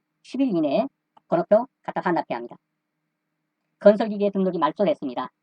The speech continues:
그러면 번호표 뜯어다가 반납해 주는데 며칠 이내예요? 말소된 날로부터 십 일 이내에 반납해 줘야 합니다. 십팔 번입니다. 자가용 건설기계의 등록 번호표 도색은 자가용입니다. 자가용, 영업용,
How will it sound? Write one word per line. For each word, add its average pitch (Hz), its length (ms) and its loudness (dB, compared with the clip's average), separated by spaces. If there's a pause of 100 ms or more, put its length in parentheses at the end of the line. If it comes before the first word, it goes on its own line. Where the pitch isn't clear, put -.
(220)
그러면 196 300 0 (160)
번호표 196 260 0
뜯어다가 202 360 -2
반납해 165 300 0
주는데 147 340 -4
며칠 175 280 -4
이내예요? 160 320 -2 (260)
말소된 185 280 -2
날로부터 165 360 -2
십 254 180 -10
일 247 140 -4
이내에 160 300 0 (760)
반납해 143 280 -4
줘야 135 120 -12
합니다. 190 280 -6 (960)
십팔 147 200 -4
번입니다. 127 220 -8
자가용 202 360 4
건설기계의 202 640 2
등록 214 280 -4
번호표 185 240 -6
도색은 143 360 -6 (320)
자가용입니다. 147 640 2 (400)
자가용, 185 500 4
영업용, 170 520 4